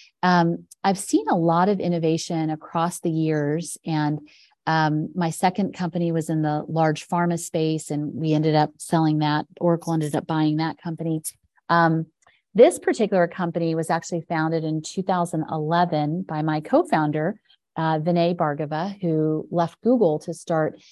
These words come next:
an education initiative that used a, a master content management strategy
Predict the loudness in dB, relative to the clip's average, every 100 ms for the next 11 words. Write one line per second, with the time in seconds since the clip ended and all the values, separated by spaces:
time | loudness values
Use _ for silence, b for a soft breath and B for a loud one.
0 | B -2 2 2 0 -2 0 0 0 -2
1 | -2 -4 -4 -4 -4 0 0 0 -2 0
2 | 0 -2 0 -2 -2 -2 0 0 0 -4
3 | -6 -4 -2 -2 -2 -2 -2 -2 -6 -4
4 | -2 0 0 0 -2 -2 -6